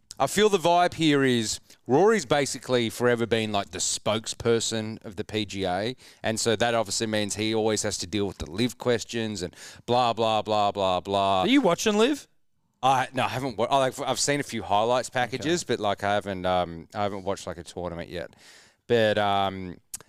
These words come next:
Speaker 2: Rory.
Speaker 1: Rory basically,
Speaker 2: Spokesperson.
Speaker 1: like, spoke,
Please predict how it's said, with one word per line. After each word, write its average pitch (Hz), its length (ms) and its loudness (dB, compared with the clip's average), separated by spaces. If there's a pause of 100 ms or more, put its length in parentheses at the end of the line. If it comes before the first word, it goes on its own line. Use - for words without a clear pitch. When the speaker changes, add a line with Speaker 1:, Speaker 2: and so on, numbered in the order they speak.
(580)
Speaker 2:
Rory. 107 440 0
Speaker 1:
Rory 127 720 2 (680)
basically, 127 760 2
Speaker 2:
Spokesperson. - 40 -6
Speaker 1:
like, 113 300 2 (120)
spoke, - 360 -2